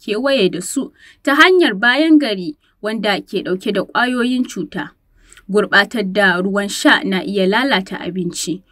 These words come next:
Ƙwayoyin na iya rayuwa na tsawon makonni a cikin ruwa ko busasshen najasa. Kusa da kimanin kashi uku zuwa kashi biyar na mutane sun zama masu ɗaukar cutar ƙwayar. Bayan rashin lafiya mai tsanani,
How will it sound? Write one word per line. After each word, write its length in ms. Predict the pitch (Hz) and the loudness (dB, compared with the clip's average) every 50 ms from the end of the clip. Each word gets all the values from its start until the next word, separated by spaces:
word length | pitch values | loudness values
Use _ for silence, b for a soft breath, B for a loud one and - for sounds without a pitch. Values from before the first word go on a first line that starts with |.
| b b b b - | b b b b 0
Ƙwayoyin 540 | 196 202 202 208 214 202 208 214 214 208 196 | 2 2 4 4 2 0 0 0 -2 0 0
na 120 | 190 175 - | 0 -2 -2
iya 280 | - 208 214 208 196 | -4 -4 -2 0 0
rayuwa 460 | 190 185 180 180 190 202 202 202 196 214 | 2 0 0 0 -2 0 0 0 -2 0
na 120 | 214 196 | -2 -6
tsawon 340 | 196 - - 208 214 214 214 | -6 -6 -6 -6 -6 -6 -4
makonni 640 | 208 190 180 185 185 - 196 185 180 196 226 233 - | -2 -2 -2 -2 -4 -4 -4 -2 -2 -2 -2 -4 -4
a 100 | 156 190 | -4 -4
cikin 400 | 190 - 190 190 - 208 190 185 | -4 -6 -10 -10 -6 -6 -4 -4
ruwa 260 | 214 240 262 262 - - - - _ | -2 0 2 2 0 0 -2 -10 _
ko 140 | 240 226 202 | -8 -8 -6
busasshen 640 | 190 190 190 190 - 262 262 - - 285 277 277 262 | -6 -6 -6 -6 -6 -8 -8 -4 -2 0 2 2 2
najasa. 540 | 214 185 170 180 180 185 - - 180 180 - _ b b b b b b b b _ | 2 0 0 -2 -4 -4 -6 -6 -8 -8 -10 _ b b b b b b b b _
Kusa 280 | 226 214 - 220 214 | -10 -4 0 0 2
da 180 | - 196 180 - | 2 2 0 -2
kimanin 640 | - _ - - 202 180 190 196 208 208 196 185 185 | -4 _ -12 -6 -4 -2 -2 -2 0 0 0 -2 -2
kashi 280 | 220 214 - - - 190 | -2 -6 -8 -6 -6 -6
uku 320 | - - 285 294 - 254 | -2 -2 -2 -2 -2 -4
zuwa 260 | 202 214 214 214 185 185 | -4 -2 0 0 0 0
kashi 320 | - 208 214 - - 208 | -2 -4 -6 -6 -6 -8
biyar 260 | 185 170 180 190 196 208 | -6 -4 -2 -2 -2 -2
na 140 | 214 226 240 | -2 0 4
mutane 520 | 277 311 294 - 226 185 165 170 175 - B B B B B | 4 4 4 2 -2 -2 -2 -2 -4 -6 B B B B B
sun 260 | - - 220 208 202 | -8 -6 -4 -4 0
zama 260 | 185 208 208 214 214 | 0 0 0 0 0
masu 400 | 196 185 175 185 185 - 190 185 | 0 0 0 0 -2 -4 -6 -6
ɗaukar 400 | - - 214 233 226 - 196 185 | -2 -4 -4 -4 -2 -2 -2 -2
cutar 420 | 190 - - 185 - - 233 247 269 - - | -4 -4 -8 -10 -6 -4 -4 -4 -4 -6 -6
ƙwayar. 480 | - - 185 185 185 185 175 - 180 - _ _ _ _ _ b b b b b | -4 -2 0 0 0 0 0 -2 -6 -10 _ _ _ _ _ b b b b b
Bayan 320 | 190 202 196 202 202 202 202 | 0 2 2 4 4 2 2
rashin 360 | 208 214 214 - 202 185 185 | 2 0 0 -2 -4 -2 0
lafiya 460 | 202 226 247 262 - - 262 214 185 | 0 0 -2 -2 -2 -2 -2 0 0
mai 120 | 175 170 - | -2 -4 -6
tsanani, 560 | - - - 185 185 175 175 170 - - 185 | -8 -6 -4 -2 0 0 0 -2 -2 -4 -6